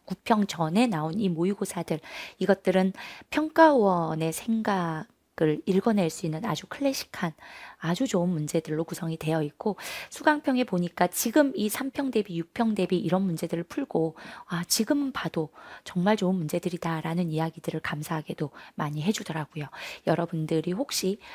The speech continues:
더 많은 문제가 필요하다라면 기존에 개강을 했던 이 문제들을 이용하시면 좋겠습니다. 그리고 선생님이 개강해 놓은 중킬러 스팟이나 수원수투 스팟을 통해서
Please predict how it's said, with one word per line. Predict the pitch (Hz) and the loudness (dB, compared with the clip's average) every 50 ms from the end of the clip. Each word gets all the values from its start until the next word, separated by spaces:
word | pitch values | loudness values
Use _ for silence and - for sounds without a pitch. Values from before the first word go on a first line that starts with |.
| - _ - | -16 _ 2
더 | - 214 233 | 6 6 6
많은 | 247 214 160 160 190 196 | 6 6 4 4 4 2
문제가 | 170 147 139 - - 175 | 2 2 0 -2 -4 -4
필요하다라면 | - - 220 202 202 190 185 185 - 175 160 151 143 165 175 196 196 175 156 165 196 - - - - - - - | -4 -4 -4 -2 -2 -2 -4 -2 -2 -2 -2 0 2 4 4 4 4 2 0 -2 -4 -8 -12 -16 -18 -18 -16 -14
기존에 | - 156 - 160 151 160 180 190 | -12 -10 -6 -6 -4 -4 -4 -4
개강을 | - - 147 - 151 151 156 170 | -4 -6 -6 -4 -4 -4 -4 -4
했던 | 202 - _ - - 156 147 165 269 | -6 -6 _ -4 -6 -4 -4 -6 -8
이 | 214 156 | -6 -6
문제들을 | 151 143 139 139 - 156 143 - - 160 202 185 - _ | -4 -4 -6 -4 -4 -4 -4 -4 -2 -2 -2 -2 -2 _
이용하시면 | - 151 143 143 156 160 151 - - 160 170 185 | -8 -8 -6 -6 -8 -10 -10 -8 -8 -6 -6 -6
좋겠습니다. | 190 - - - 156 - - 143 139 135 - 147 147 - - - - - - | -6 -8 -8 -10 -10 -8 -8 -10 -10 -8 -8 -8 -10 -10 -12 -14 -16 -16 -10
그리고 | - - 160 151 156 | -8 -6 -4 -2 -2
선생님이 | 170 170 - 165 156 165 160 | -2 -2 0 0 0 -2 0
개강해 | - 165 151 165 160 165 185 190 | -2 -2 -2 0 0 2 2 0
놓은 | 165 156 165 185 196 | 0 0 -2 -4 -4
중킬러 | - - 160 - - 156 156 | -4 -6 -6 -4 -2 -2 -2
스팟이나 | - - - - 180 - - 180 165 165 | -4 -4 -6 -6 -6 -4 -4 -4 -4 -4
수원수투 | - - 202 196 190 - 180 - - 185 | -4 -4 -6 -6 -6 -8 -12 -12 -10 -10
스팟을 | - - - 202 202 - 208 196 - | -10 -8 -6 -6 -4 -4 -4 -6 -4
통해서 | - 285 277 269 - - 165 | -2 -2 -2 0 0 0 0